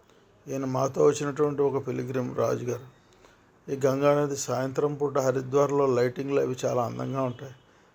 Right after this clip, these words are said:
ఎంతోమంది అక్కడికి వచ్చి దీపాలు వెలిగించి ఆ గంగలో, ఆ, వదులుతూ ఉంటారు. ఇది చూడవలసిన దృశ్యమే. కాకపోతే గంగహారతి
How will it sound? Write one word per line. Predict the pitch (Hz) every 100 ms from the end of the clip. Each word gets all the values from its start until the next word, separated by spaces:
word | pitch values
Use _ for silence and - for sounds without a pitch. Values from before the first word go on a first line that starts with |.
| _
ఎంతోమంది | 143 127 143 151 147 143
అక్కడికి | 135 135 127
వచ్చి | 127 - 135
దీపాలు | 123 123 120 139 139
వెలిగించి | 131 131 127 135
ఆ | 131
గంగలో, | 117 120 127 131 113 117 _ _ - _ _ _ _ _
ఆ, | 214 131 127 127 -
వదులుతూ | 131 135 131
ఉంటారు. | 139 131 131 131 233 - _ _ _ _ _ _ _ - _ _ - - - -
ఇది | 165 139 123 113 -
చూడవలసిన | 131 147 143 147 139 127 131 - 135
దృశ్యమే. | 139 - 135 123 - _ _ _ _
కాకపోతే | 143 147 147 170
గంగహారతి | 160 127 127 147 151 170 - 143 127